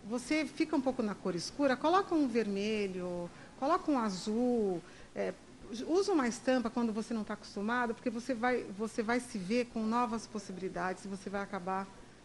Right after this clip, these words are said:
é, se encontrando dentro delas. Eu acho que vale a pena a gente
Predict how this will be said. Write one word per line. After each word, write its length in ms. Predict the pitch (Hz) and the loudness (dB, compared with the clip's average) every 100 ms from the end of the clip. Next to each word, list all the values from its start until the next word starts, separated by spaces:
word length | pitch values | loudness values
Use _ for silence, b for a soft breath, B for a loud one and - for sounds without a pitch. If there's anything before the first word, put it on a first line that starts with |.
| B B - | B B -10
é, 400 | 180 170 170 165 160 | -6 -4 -4 -6 -8
se 80 | - | -6
encontrando 680 | 202 214 233 226 208 208 208 | -6 -4 -4 -4 -4 -4 -6
dentro 280 | 208 214 226 | -6 -6 -6
delas. 380 | 185 156 151 160 - - - - - | -6 -6 -8 -12 -16 -20 -20 -20 -14
Eu 100 | 165 | -10
acho 200 | 180 180 | -8 -8
que 80 | - | -8
vale 200 | 185 214 | -4 -4
a 60 | 214 | -4
pena 300 | 214 202 196 | -2 -2 -4
a 20 | |
gente 260 | 196 - | -6 -10